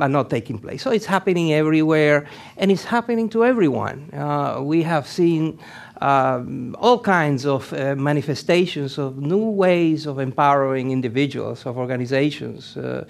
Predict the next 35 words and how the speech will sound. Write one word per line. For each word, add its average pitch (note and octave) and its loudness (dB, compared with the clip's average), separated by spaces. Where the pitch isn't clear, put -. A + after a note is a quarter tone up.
n-, G#3+ -8
new C#4+ 8
manifestations F3+ 2
in B2+ -8
which C3+ -6
power C#3+ 2
is C3+ -4
mutating B2 -6
in, D3 -16
in D3+ -2
important A#2+ -4
ways. - -20
The D#3 4
book D4+ 4
argues G#3 4
that, E3+ 2
yes, - 2
all A#3+ 6
of G#3 4
that G3 4
is F3 0
happening E3+ 0
and D3 -2
is C#3 -2
a D3+ 0
profound D#3+ 0
change, G#2+ -12
but, D#3+ 0
uh, E3+ 0
there, E3 0
there, D#3+ -2
it G3+ 6
also B3 4
argues E3+ 2
that D#3 0